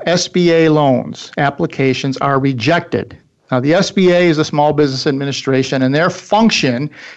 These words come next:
is to help fund small businesses, yet they reject seventy percent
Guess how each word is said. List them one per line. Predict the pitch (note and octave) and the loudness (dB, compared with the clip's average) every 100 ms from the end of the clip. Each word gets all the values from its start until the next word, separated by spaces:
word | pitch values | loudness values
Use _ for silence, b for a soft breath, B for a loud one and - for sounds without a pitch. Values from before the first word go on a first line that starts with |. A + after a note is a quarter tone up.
| - | -4
is | D3+ | -2
to | G#3+ | 2
help | C#3 D#3 D#3+ | 2 2 -2
fund | - - - D3+ C#3 D3+ D#3+ B B | -6 -8 0 2 2 0 -4 B B
small | - - C3 C3 | -14 -4 0 2
businesses, | C3+ G3 F#3 F3 - A#2+ B2 B2+ - _ - | 2 4 4 0 -2 -4 -6 -10 -20 _ -2
yet | C3+ D3+ | 0 2
they | C#3+ | 2
reject | C#3+ D#3+ C#3 C3+ C3 - - | 2 0 2 0 0 -4 -18
seventy | - - D#3 D3+ D#3+ E3+ | -14 -4 0 2 2 0
percent | E3+ D#3+ - C#3 C3+ - | -2 -4 -2 -2 -2 -4